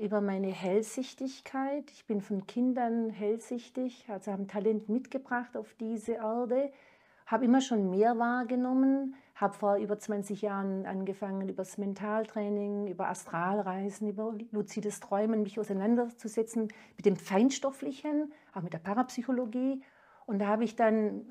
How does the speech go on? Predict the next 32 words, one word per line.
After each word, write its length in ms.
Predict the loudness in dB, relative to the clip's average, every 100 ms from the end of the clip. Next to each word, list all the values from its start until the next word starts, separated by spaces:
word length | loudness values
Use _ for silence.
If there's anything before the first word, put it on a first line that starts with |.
| 0
erkannt, 800 | 0 0 0 6 6 6 2
dass 180 | 0 0
ich 160 | -4 -2
einfach 500 | 0 0 4 2 4
mehr 340 | 4 8 8
wahrnehmen 520 | 6 6 4 4 2 0
kann 440 | 0 0 0 2
wie 160 | 4 6
normal 720 | 8 6 6 6 8 8 8 6 2 -20 -20 -20 -6
und 180 | 2 4
habe 120 | 6
mich 140 | 4 2
damit 360 | 4 4 2
sehr 220 | 0 4 4
beschäftigt 920 | 4 4 4 4 0 -8 -8 -8 -6
und 240 | -4 -4
habe 220 | -2 -2 -4
natürlich 480 | -4 -2 -2 -2
durch 160 | -4 -8
sehr 240 | -4 -4
viel 160 | -2 -6
Training, 560 | -4 0 2 2 2 2 -2
sehr 320 | -6 -4 -4
viel 140 | -2 -6
Üben, 640 | 0 2 4 6 6 4
sehr 180 | 0 -6
viel 280 | -4 -6 -6
in 140 | -8 -4
Ausbildungen, 1040 | -4 -4 2 2 4 0 -2 -4 -4 -6 -14 -20 -16 -6
äh, 300 | -2 -2 -2
sozusagen 640 | -6 -8 -4 -2 -2 -2
durchgeführt. 1000 | -2 -4 -6 -8 -4 0 2 2 0